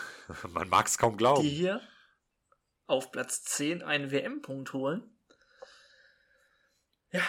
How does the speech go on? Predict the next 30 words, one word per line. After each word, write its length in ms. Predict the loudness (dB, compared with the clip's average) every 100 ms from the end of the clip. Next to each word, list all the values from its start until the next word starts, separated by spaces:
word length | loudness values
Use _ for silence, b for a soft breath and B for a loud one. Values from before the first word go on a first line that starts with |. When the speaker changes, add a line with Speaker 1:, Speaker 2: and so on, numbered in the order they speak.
| -4
Speaker 2:
wieder, 360 | -6 2 4
wir, 200 | 4 2
wir 320 | 4 4 4
haben's 200 | 0 0
ja 60 | 0
die 100 | 0
letzten 300 | -2 -6 -6
Wochen 120 | -6
schon 200 | -4 -4
gesagt, 400 | -2 -4 -6 0
aufsteigende 600 | 0 0 0 0 0 -2
Tendenz. 640 | 0 2 4 4 2 -2 -2
Speaker 1:
Mhm. 280 | -6 -12 -14 _ _ _ _ _ _ _ _
Speaker 2:
Hier 180 | -4 -2
konnte 300 | 0 0 0
man 220 | 0 0
die 280 | 0 -2 -4
Schwächen 420 | -6 -2 -2 -2
des 140 | -4 -2
Autos 400 | -2 -2 -2 -6
natürlich 360 | -4 -2 -2
auch 120 | -2 -4
ein 100 | -4
bisschen 280 | -4 -4
kaschieren, 540 | -4 -2 -2 2 2 2
aber 220 | 0 0
auch 120 | -2
hier 280 | 2 2 2
gutes 460 | 0 -2 0 0 -2
Qualifying. 680 | 4 4 4 0 0 0